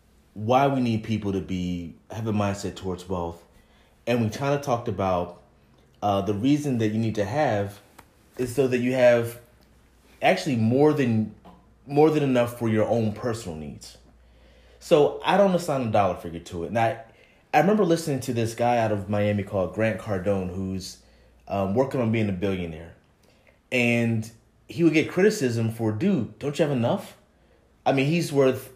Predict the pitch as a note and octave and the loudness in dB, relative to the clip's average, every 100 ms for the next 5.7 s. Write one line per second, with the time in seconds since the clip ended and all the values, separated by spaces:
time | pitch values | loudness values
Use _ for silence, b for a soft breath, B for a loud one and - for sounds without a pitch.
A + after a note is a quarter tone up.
0 | - - E3 D#3 C3+ B2 A2 G#2+ G#2 G2+ | -16 -4 -2 -2 -2 -2 -2 2 4 6
1 | G2+ G2 F#2+ G2 G#2 G#2 G2+ F#2+ b b | 4 0 -4 -4 0 0 -2 -4 b b
2 | b b b b - C#3 C#3 D3 C#3+ C3+ | b b b b -4 0 2 2 0 -4
3 | - B2+ A#2+ G#2 G#2 G2 C3 C3+ G#2+ A2 | 2 2 2 0 0 0 -2 -2 -6 -2
4 | A#2 D#3 B2 G2 - G2 F#2+ G#2 F#2+ F#2+ | -2 -2 -2 -4 -4 -4 -4 -6 -4 -4
5 | F2+ F#2 F#3+ - F2 - | -6 -4 -4 -4 -12 -14